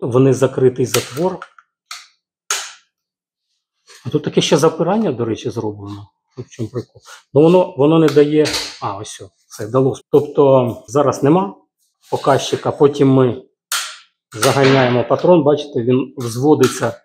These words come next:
зразу ж. І є показчик такий червоненький для того, щоб можна було так візуально побачити, що зброя приведена до готовності до бою.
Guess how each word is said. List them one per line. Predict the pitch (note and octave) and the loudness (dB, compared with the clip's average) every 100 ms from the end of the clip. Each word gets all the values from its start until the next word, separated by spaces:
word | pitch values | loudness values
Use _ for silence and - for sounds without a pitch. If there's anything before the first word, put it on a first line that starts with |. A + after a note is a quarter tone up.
| _ | _
зразу | A#2+ A2+ F3+ F3+ E3+ | -10 0 2 2 -2
ж. | - - _ _ _ _ _ - | -8 -18 _ _ _ _ _ -8
І | C3 | -6
є | A#2+ C#3+ | -2 -2
показчик | D#3+ C#3 - D3 - - | -2 -2 0 0 -2 -10
такий | - A#2+ | -12 -12
червоненький | - A#2+ A#2+ B2+ D3 D3 D3+ B2 - _ _ | -6 -4 0 2 2 0 -2 -10 -12 _ _
для | A2+ A#2 A#2+ | -6 -2 -2
того, | - C#3+ C3+ | 0 0 0
щоб | - A#2 - _ _ _ _ _ _ | -4 -10 -12 _ _ _ _ _ _
можна | B2 C3+ B2+ | -4 0 0
було | A#2+ B2+ B2+ A#2+ | 2 0 0 -2
так | B2 B2+ | -4 -4
візуально | B2 B2 C#3+ C#3+ B2+ | -2 4 4 4 -2
побачити, | A#2+ A#2+ C#3 - - G#2+ | -6 -8 -8 -8 -10 -14
що | - A#2+ A2+ - | -10 -8 -8 -8
зброя | A2+ A#2 C#3+ D3 C#3+ C3 | -2 4 6 6 4 0
приведена | - B2 A#2 C3+ B2+ B2 A#2+ A2+ G#2+ G#2+ | -6 -6 -4 -2 -2 -4 -4 -8 -12 -12
до | A#2 A2+ - _ _ _ _ _ | -10 -10 -14 _ _ _ _ _
готовності | G#2 - C3+ C3 G#2+ - | -12 0 2 2 -2 -6
до | A2+ | -4
бою. | A2+ A2 F#2+ | -4 -4 -8